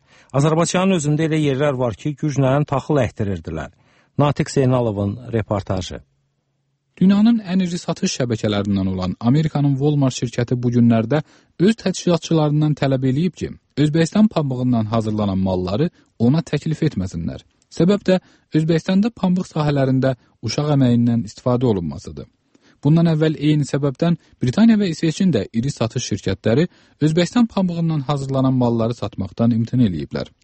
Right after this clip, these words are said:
Speaker 2: Hökumətdən deyirlər ki, onlar pambıq sahələrində uşaq əməyinin qarşısının alınması üçün tədbir görürlər. Dünyanın iri satış şəbəkələri isə buna inanmaq üçün vəziyyəti özlərinin yoxlayacaqlarını deyirlər.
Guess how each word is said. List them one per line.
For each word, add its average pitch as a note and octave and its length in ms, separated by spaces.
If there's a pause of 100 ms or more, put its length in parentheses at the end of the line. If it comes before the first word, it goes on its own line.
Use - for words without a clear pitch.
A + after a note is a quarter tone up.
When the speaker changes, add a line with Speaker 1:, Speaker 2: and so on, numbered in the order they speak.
(140)
Speaker 2:
Hökumətdən E3 480
deyirlər F#3+ 320
ki, - 160
onlar D#3+ 400 (240)
pambıq E3+ 320
sahələrində D#3+ 640
uşaq D3+ 380
əməyinin C3+ 380
qarşısının A#2+ 500
alınması G2 540
üçün D3 220
tədbir E3 380
görürlər. D#2 440 (400)
Dünyanın C#3 400
iri B2+ 240
satış - 380
şəbəkələri B2+ 540
isə D#3+ 160 (280)
buna G#3+ 200
inanmaq F3 400
üçün D#3+ 200
vəziyyəti C3 480
özlərinin C#3+ 560
yoxlayacaqlarını F2+ 800
deyirlər. C#2+ 400